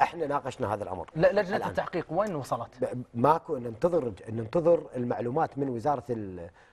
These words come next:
Speaker 1: من الأخ وزير التربية، من الجامعة، ومن التعليم التطبيقي، ومن وزارة التعليم العالي. إلى الآن ص-، في المجلس السابق قعدنا سنتين نحقق في هذا الأمر، المعلومات ما جاتنا كافية، لذلك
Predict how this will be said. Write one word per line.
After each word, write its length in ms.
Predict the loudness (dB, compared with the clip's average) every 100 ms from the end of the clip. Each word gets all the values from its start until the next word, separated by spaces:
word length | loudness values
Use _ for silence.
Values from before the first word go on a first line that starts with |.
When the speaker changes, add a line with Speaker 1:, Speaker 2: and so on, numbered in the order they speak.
| _
Speaker 1:
من 260 | -6 -4 -4
الأخ 320 | -4 -4 0
وزير 280 | 0 2 0
التربية، 400 | 2 0 2 2
من 200 | 0 -4
الجامعة، 640 | -6 -4 0 0 2 2 4
ومن 220 | 4 0
التعليم 440 | -2 -2 0 -2
التطبيقي، 440 | -2 -6 -4 0 2
ومن 260 | 2 2
وزارة 280 | 0 2 0
التعليم 380 | -2 -2 0 0
العالي. 320 | 0 -4 -6 -12 _ -20 _ 4
إلى 140 | 6
الآن 380 | 6 4 2 0 -8 -20 _ _ _
ص-، 160 | -16 -16
في 180 | -2 2
المجلس 520 | 6 6 6 -2 -4
السابق 460 | 2 4 4 2 0
قعدنا 340 | 0 -2 -2
سنتين 600 | 4 4 4 2 2 2
نحقق 340 | 0 -4 -6
في 200 | -8 -2
هذا 200 | 0 0
الأمر، 360 | -2 -2 -2 -4 -8 -18 -4
المعلومات 540 | -2 0 0 0 0 -2
ما 120 | 0
جاتنا 280 | 0 -2 -2
كافية، 300 | 0 2 0
لذلك 420 | 2 0 0